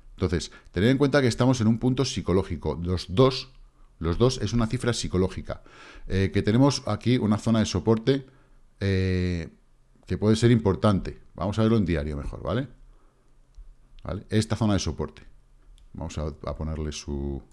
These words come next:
su línea, que no su raya, ¿vale? Entonces ya tocó, tocó, ahora se ha roto, entonces lo normal es que se apoye en ella. Lo normal, no quiere decir que lo vaya a hacer,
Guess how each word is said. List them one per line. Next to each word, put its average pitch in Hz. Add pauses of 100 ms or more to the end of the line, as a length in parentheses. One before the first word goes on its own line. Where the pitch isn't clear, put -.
(1160)
su 71
línea, 107 (800)
que 67
no 90
su 78
raya, 98 (680)
¿vale? 82
Entonces 95
ya 65
tocó, 117 (440)
tocó, 107
ahora 80
se -
ha 92
roto, 110
entonces 90
lo 85
normal 90
es 104
que 101
se 80
apoye 73
en 67
ella. 64 (520)
Lo 127
normal, 123
no 120
quiere 139
decir 147
que 113
lo 98
vaya 90
a -
hacer, -